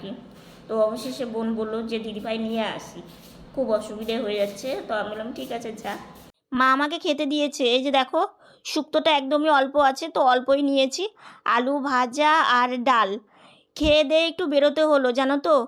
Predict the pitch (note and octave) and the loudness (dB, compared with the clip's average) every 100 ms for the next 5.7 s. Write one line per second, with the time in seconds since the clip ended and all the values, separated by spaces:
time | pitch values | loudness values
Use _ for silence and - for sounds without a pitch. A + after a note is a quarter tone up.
0 | _ _ _ - C4+ A#3+ A#3+ D4+ D4+ E4 | _ _ _ -2 2 2 0 -6 -4 0
1 | C4 C4+ B3+ A3+ A3+ A3 A3 A#3 G#3+ A3 | 0 0 0 0 -2 -4 0 2 0 0
2 | B3 B3 B3+ C#4 A3 A3+ G#3 - _ - | -2 -2 0 0 0 -2 -6 -10 _ -20
3 | - - C#4+ B3+ B3 C4 C#4 C#4 D4 C4+ | -8 2 4 4 4 2 0 0 2 2
4 | A#3+ D4 G4+ E4 C4+ C4+ C#4 E4+ D4 C4 | 2 -2 -4 -2 0 0 0 2 2 0
5 | D4+ D#4+ D#4+ F4 D#4 C#4 | -2 -2 -2 -2 -2 -2